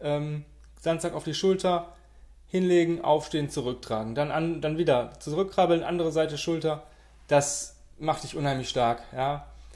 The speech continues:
Ähm, auch mit Ketten. Zum Beispiel vorwärts krabbeln mit so einem Geschirr und die Ketten draggen. Dann aufstehen, Cross-Crawl, March zurück mit den Ketten. Wenn du dann mal so, ich sag mal, als Mann so vierzig,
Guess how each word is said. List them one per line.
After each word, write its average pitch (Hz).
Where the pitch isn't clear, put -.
Ähm, 147
auch 156
mit 151
Ketten. 170
Zum 151
Beispiel 151
vorwärts 190
krabbeln 180
mit 165
so 147
einem 156
Geschirr 185
und 147
die 147
Ketten 208
draggen. 226
Dann 147
aufstehen, 175
Cross-Crawl, 185
March 147
zurück 143
mit 135
den 127
Ketten. 131
Wenn 135
du 170
dann 226
mal 208
so, 180
ich -
sag 190
mal, 185
als 156
Mann 180
so 170
vierzig, 196